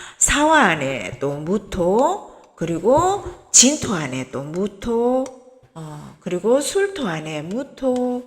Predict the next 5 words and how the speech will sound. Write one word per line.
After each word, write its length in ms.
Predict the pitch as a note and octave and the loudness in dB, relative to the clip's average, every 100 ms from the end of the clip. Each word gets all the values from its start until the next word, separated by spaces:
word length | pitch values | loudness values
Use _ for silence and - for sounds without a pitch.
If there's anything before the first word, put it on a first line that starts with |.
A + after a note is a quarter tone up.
| - - _ - | -14 -20 _ -4
신금 460 | - F#4 F4+ C4+ | -4 -2 -4 -4
안에 360 | D#3+ C#3 C3 A2 | -6 -8 -8 -10
무토 720 | C#3 G#3 A#3+ - A#3 A3+ A#3 | -6 -6 -8 -8 -4 -4 -4
해서, 680 | B3+ D4+ - E3 E3+ G3 C#3 - - - _ _ | -4 -4 -4 -6 -6 -6 -6 -10 -12 -20 _ _
어, 440 | E3 D#3 D3 B2 | -12 -10 -12 -14